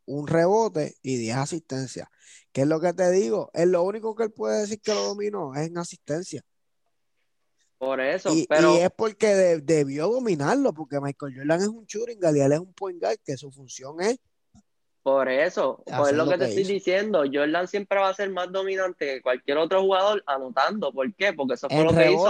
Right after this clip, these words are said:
Speaker 1: rebote,
Speaker 2: a
Speaker 1: en
Speaker 2: lo
Speaker 1: rebote
Speaker 2: largo de
Speaker 1: y
Speaker 2: la
Speaker 1: en
Speaker 2: historia.
Speaker 1: punto, lo dominó
Speaker 2: Lo que a mí me,
Speaker 1: completo.
Speaker 2: lo que a mí en realidad me causa un poquito de, de, no sé, como que algo en la gente es que quieren hacer ver como si en aquellos tiempos no existía más nadie que no fuera Jordan,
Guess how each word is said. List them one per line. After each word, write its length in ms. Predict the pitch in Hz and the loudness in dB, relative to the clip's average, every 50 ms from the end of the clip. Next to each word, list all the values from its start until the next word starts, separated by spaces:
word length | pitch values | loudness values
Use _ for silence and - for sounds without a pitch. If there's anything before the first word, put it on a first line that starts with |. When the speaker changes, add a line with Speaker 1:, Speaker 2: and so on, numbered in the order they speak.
| 190 | 4
Speaker 1:
rebote, 280 | 190 214 202 208 196 - - | 4 4 4 4 2 2 4
Speaker 2:
a 100 | 127 135 | 4 6
Speaker 1:
en 60 | 139 | 8
Speaker 2:
lo 60 | 139 | 8
Speaker 1:
rebote 100 | 135 135 | 8 8
Speaker 2:
largo 280 | 131 131 131 143 143 160 | 8 6 4 4 4 4
de 80 | 175 | 6
Speaker 1:
y 20 | 185 | 6
Speaker 2:
la 60 | 196 | 6
Speaker 1:
en 60 | 202 156 | 4 4
Speaker 2:
historia. 380 | - 151 147 139 135 131 127 135 | 2 4 4 4 4 4 0 -2
Speaker 1:
punto, 160 | 139 - - _ _ _ | -4 -8 -12 _ _ _
lo 120 | 120 135 135 | -6 -2 0
dominó 340 | 147 147 151 156 170 175 175 | 2 2 4 6 6 6 6
Speaker 2:
Lo 60 | 160 | 4
que 60 | 165 170 | 4 4
a 100 | 170 170 | 4 4
mí 160 | 175 185 202 | 2 2 2
me, 200 | - - - 131 | 2 2 0 0
Speaker 1:
completo. 140 | - - - 175 | -2 -6 -4 -2
Speaker 2:
lo 140 | 175 175 170 | -2 -2 0
que 80 | 180 | 0
a 120 | 175 175 170 | 0 0 0
mí 200 | 170 185 196 220 | 0 -2 -2 -2
en 100 | 226 220 | -2 -2
realidad 540 | 233 233 233 233 226 226 233 233 226 226 - _ _ _ | -2 -2 -2 -2 -2 0 0 0 0 -2 -4 _ _ _
me 280 | 165 165 165 170 165 | -10 -8 -6 -6 -6
causa 400 | 147 165 165 175 190 - - 214 | -4 -2 -2 -2 -2 -4 -4 -4
un 140 | 214 214 214 | -4 -4 -6
poquito 460 | - 220 214 208 214 196 214 214 208 | -6 -8 -6 -6 -6 -6 -4 -4 -2
de, 460 | 208 208 208 202 202 196 202 196 - - _ _ _ _ _ _ _ _ _ _ _ _ _ | -2 -2 -2 -2 -4 -4 -4 -6 -8 -12 _ _ _ _ _ _ _ _ _ _ _ _ _
de, 480 | - 151 170 170 170 170 170 165 165 156 | -4 0 2 4 4 4 4 2 2 2
no 160 | 156 170 190 | 0 -2 -2
sé, 220 | 185 - 202 208 208 | -2 -2 -2 -2 0
como 260 | 196 185 170 160 147 | -2 -2 -2 -2 -2
que 180 | - 151 143 143 | -2 0 2 2
algo 360 | 156 185 208 214 170 175 170 | 2 2 0 0 -2 -2 -2
en 100 | 170 170 | 0 0
la 140 | 170 170 185 | 0 0 0
gente 600 | 220 220 220 - - - 143 135 127 - 143 139 | 0 -2 -4 -6 -6 -4 -4 -4 -4 -6 -8 -8
es 140 | 143 - | -8 -8
que 360 | - - 208 208 190 - - _ _ _ _ _ _ - | -4 -2 0 0 0 -4 -8 _ _ _ _ _ _ 0
quieren 280 | 147 143 139 143 151 | 2 4 4 4 2
hacer 320 | 156 160 160 - 190 180 175 | 0 0 2 2 0 0 0
ver 240 | 175 214 233 240 | 0 -2 -2 0
como 240 | - 233 196 180 160 | 0 0 0 0 -2
si 160 | - - 151 | 0 0 0
en 60 | 143 143 | 2 2
aquellos 440 | 139 131 123 131 131 139 139 - | 0 0 0 0 0 0 0 -2
tiempos 400 | _ 185 208 240 233 - 226 196 | _ -2 -2 -2 -2 -4 -2 -2
no 80 | 156 151 | 0 -2
existía 480 | 139 - - 151 - _ - 208 233 214 | -2 -4 -4 -6 -6 _ 0 0 2 2
más 160 | 160 143 143 | 2 0 0
nadie 340 | 147 151 180 220 247 233 185 | 2 0 2 2 2 0 0
que 120 | 156 135 | 0 0
no 160 | 139 131 127 | -2 -2 -2
fuera 200 | - 135 135 139 147 143 | -2 0 2 2 2 2
Jordan, 380 | 143 156 190 220 208 180 147 | 2 0 0 0 0 -2 -2